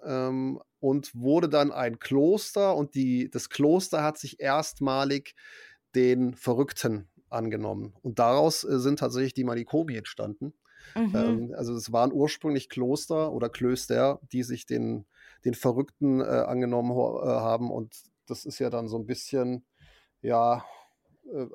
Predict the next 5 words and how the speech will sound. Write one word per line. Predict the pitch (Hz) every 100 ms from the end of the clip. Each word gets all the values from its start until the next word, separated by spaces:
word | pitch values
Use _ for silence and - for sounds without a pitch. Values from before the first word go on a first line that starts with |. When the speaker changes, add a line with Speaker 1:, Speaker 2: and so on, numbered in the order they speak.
| -
Speaker 1:
abhanden | 127 - 139 147 123
gekommen, | 120 - 113 123 120 _ -
das | 117
ganze | 117 113 -
System. | 113 110 - 120 113 127